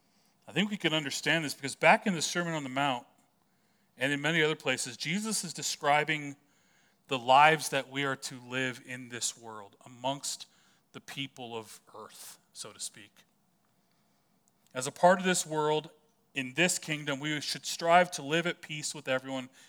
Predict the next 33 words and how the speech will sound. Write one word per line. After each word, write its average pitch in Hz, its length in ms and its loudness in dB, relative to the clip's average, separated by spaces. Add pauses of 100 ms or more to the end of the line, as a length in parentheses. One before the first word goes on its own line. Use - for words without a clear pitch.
(100)
as 127 180 -2
much 143 320 0
as 143 220 -4
we 131 240 -8
can, 123 400 -8
as 113 160 -14
much 151 200 -6
as 131 160 -16
it 127 120 -12
is 113 200 -10 (460)
up 117 200 2
to - 140 -8
us. - 500 -4 (2000)
But 131 160 0
in 139 140 -6
this 208 200 4
section, 156 380 2
Jesus 185 420 -2
is 165 60 -4
not 151 240 -2
talking 147 400 2
about 131 300 2
the 127 80 -8
kingdom 135 400 -6
of 113 120 -10
earth. 135 220 -4
He's 151 160 -6
talking 160 300 0
about 127 160 -4
the 123 80 -10
kingdom 135 440 -10
of 110 140 -16
God. 104 380 -4